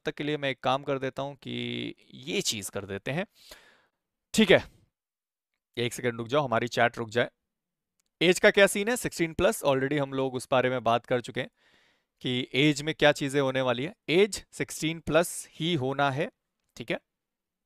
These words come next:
And उसके बाद तुम्हारा ये सीन है कि हाँ, बीएमओसी के बारे में हमने बात कर ली कि आपको आधार लगेगा, आधार नहीं मतलब कोई भी गवर्नमेंट आईडी प्रूफ लगेगा, then आपकी खुद की फ़ोटो लगनी है उसमें,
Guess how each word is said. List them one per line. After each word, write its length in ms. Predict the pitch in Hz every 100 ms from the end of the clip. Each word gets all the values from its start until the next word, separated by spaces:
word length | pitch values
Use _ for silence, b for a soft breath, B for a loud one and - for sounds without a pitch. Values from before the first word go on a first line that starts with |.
| _ _ -
And 480 | 180 190 196 202 190
उसके 360 | 185 - 202
बाद 560 | 175 127 190 151 160 180
तुम्हारा 440 | 175 160 147 160
ये 200 | 160 147
सीन 260 | 147 156 143
है 220 | 147 160
कि 400 | - 139 147 147
हाँ, 320 | 127 131 104
बीएमओसी 420 | 107 131 131 123 135
के 80 |
बारे 180 | 127 123
में 80 | 127
हमने 140 | 123 120
बात 240 | 117 -
कर 100 | 120
ली 120 | 117
कि 160 | - 120
आपको 240 | 110 -
आधार 340 | 113 107 113 131
लगेगा, 340 | 131 127 135
आधार 400 | 143 113 123 156
नहीं 140 | 131 156
मतलब 200 | 117 -
कोई 180 | 120
भी 100 | 117
गवर्नमेंट 340 | 113 117 120 117
आईडी 160 | 113
प्रूफ 300 | 113 - 123
लगेगा, 380 | 139 127 127 147 - b b b b
then 320 | 151 185 180
आपकी 260 | 151 - 156
खुद 200 | 143 -
की 140 | 143
फ़ोटो 280 | 131 123 147
लगनी 300 | 147 139 143
है 120 | 143
उसमें, 320 | 143 - 160